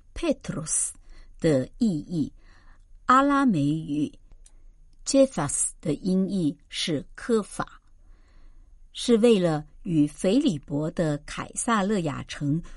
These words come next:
所敬拜的神祇抗衡。腓利伯的凯撒勒雅城内有一个为半人半羊的牧神建筑的庙宇，该庙宇带有一块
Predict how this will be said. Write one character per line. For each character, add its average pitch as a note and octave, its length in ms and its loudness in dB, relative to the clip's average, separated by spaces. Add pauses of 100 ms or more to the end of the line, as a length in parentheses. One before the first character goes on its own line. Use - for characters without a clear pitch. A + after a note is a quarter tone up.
所 C#3 380 0
敬 A#3 360 4
拜 E3 320 -2
的 C3 260 -6
神 E3+ 480 2
祇 - 320 -12
抗 C#3 260 -6
衡。 B2+ 360 -2 (480)
腓 A3 140 4
利 C4+ 160 4
伯 C3+ 280 -2
的 B2+ 200 -4
凯 - 260 -12
撒 D#3+ 320 -2
勒 F3 200 -2
雅 C3 260 -6
城 C#3 260 -2
内 E3+ 200 0 (320)
有 C#3+ 380 2
一 E3 140 -6
个 F3+ 240 -4 (380)
为 G3 240 2 (120)
半 C4 220 2 (120)
人 C#3+ 500 -2
半 F3 380 0
羊 C#3 340 -2
的 F3+ 240 0 (180)
牧 C#4 300 6
神 C3 380 -2
建 G#3 320 4
筑 C3 220 -2
的 C3 240 -2 (240)
庙 G#3+ 360 4
宇， C3 180 -12 (1120)
该 B3+ 160 6
庙 C#4 280 8
宇 C#3 280 -2
带 G3+ 180 4
有 C#3 200 2
一 C3 160 -4
块 D3+ 320 -6